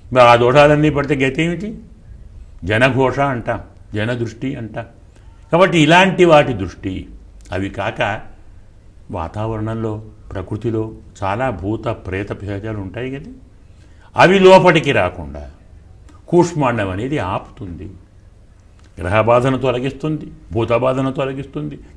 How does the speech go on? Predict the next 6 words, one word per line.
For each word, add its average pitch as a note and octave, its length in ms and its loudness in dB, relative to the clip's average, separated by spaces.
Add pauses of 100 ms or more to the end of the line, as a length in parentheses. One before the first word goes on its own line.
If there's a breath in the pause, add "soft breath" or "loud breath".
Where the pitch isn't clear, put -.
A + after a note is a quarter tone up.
జనదృష్టిని A2 560 -2
తొలగిస్తుంది, C#3 600 -10 (300 soft breath)
మనం A#2 140 -2
చేసే A2+ 200 0
తప్పులను B2 460 -4
తొలగిస్తుంది. C3+ 600 -10